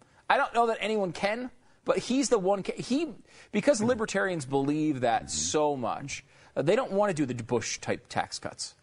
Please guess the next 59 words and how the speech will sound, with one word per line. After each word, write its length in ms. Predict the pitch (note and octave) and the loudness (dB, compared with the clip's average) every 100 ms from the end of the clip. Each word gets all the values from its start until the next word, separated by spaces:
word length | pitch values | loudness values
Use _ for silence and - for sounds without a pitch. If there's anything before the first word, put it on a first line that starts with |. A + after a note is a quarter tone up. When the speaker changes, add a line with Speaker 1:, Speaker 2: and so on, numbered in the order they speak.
| _ E3+ | _ -8
Speaker 1:
That's 360 | E3 F#3+ G3 | 0 0 2
not 100 | A3+ | -2
what 160 | G3+ - | -2 -2
you're 100 | F3 | -2
looking 180 | F3+ D#3 | 0 -2
Speaker 2:
Right. 40 | |
Speaker 1:
for. 160 | A#2 G#2+ | 0 2
I 80 | C#3+ | 2
don't 80 | E3+ | 2
wanna 160 | D#3+ | -2
bring 160 | D3+ D3+ | 0 -4
thirty-nine 540 | D3 F#3 F3 D#3 G#3 | 0 0 2 0 0
percent 260 | D3+ C3 A2+ | -4 -4 -4
to 60 | - | -4
thirty-five 580 | C3+ D3 A2+ C#3 D#3 | -2 -2 0 0 0
percent. 360 | B2+ A#2 A#2 A2 - | -4 -4 -4 -6 -12
You 80 | C3+ | -8
know, 100 | C3 | -4
like, 160 | C#3+ C#3+ | -2 -2
that's 200 | D#3+ E3+ | -2 -2
not 100 | A#3+ | -2
what 100 | G#3+ | -2
they're 100 | G#3 | -2
looking 240 | A#3 D3+ | -2 -4
for. 240 | - - - - - - | -6 -8 -10 -20 -20 -4
Uh, 100 | D#3+ | 2
a 80 | D3+ | 4
libertarian 560 | F#3+ B3+ C4+ A#3+ A#3 G3 | 4 2 -2 -2 0 -2
is 100 | D#3 | -2
looking 160 | D3+ | -4
for, 320 | C3+ C3 A#2+ C#3+ | -2 0 2 2
honestly, 400 | F#3 F#3 C3+ A#2+ | 0 0 -4 0
probably 320 | D3+ B2+ A#2 | 0 0 -2
zero 260 | A2+ F#3+ | 0 0
percent. 360 | F3+ A2 G#2+ A2+ | -2 -4 -4 -2
His 120 | C#3 | -2
dad 280 | B2 D#3 C3+ | 2 2 0
used 120 | A2 | -4
to 60 | - | -4
ar-, 220 | A#2+ G#2 | -4 -4
argue 460 | B2 B2 A#2+ A#2 G#2+ | -2 -2 -2 -6 -6
for 220 | - G#2 | -2 -2
a 60 | G2+ | -2
zero 400 | A2 C#3 E3+ A2 | -2 0 0 -2
percent 360 | G2+ G2 F#2+ | -6 -8 -8
income 200 | G2+ G2 | -8 -8
tax. 280 | G2 F#2+ - - - - | -6 -6 -8 -20 -20 0
But 100 | E3 | 2
a 60 | E3 | 2
fourteen 340 | D4+ D#4+ C#4 | 0 -2 -2
point 180 | G3+ F3 | 0 0
five 220 | F3+ D#3 | 2 0
flat 320 | - D3+ E3 - | 2 2 2 2
tax 280 | A#2 G#2+ | -2 -2
is 180 | - B2+ | -4 0
a 40 | B2+ | 0
freaking 400 | B2 E3+ C3+ A#2 | 0 -4 -2 -2
good 140 | G#2+ | 0
policy. 460 | A2 A2 A2 G#2+ | 2 2 0 -4